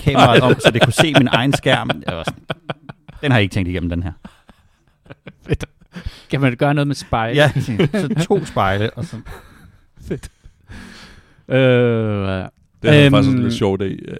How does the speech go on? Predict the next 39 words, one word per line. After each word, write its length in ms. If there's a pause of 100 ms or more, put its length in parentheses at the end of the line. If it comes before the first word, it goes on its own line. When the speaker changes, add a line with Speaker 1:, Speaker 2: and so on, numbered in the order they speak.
Speaker 1:
Atlas, 360
han 220
har 120
snakket, 680
øh, 300 (140)
en 120
af 60
hans 180
venner 180
fra 120
børnehaven 540
er 320
i 280
Uganda, 440
hvor 240
hans 260
mor 160
kom 220
fra, 140 (480)
og, 280
øh, 40 (100)
de 60
sad 140
og 160
havde 140
en, 160
en 120
samtale 480
af. 80
Det 320
var 100
ret 60
fascinerende, 380
fordi 160
det 160
var 60
mest 320
Atlas, 300
der, 120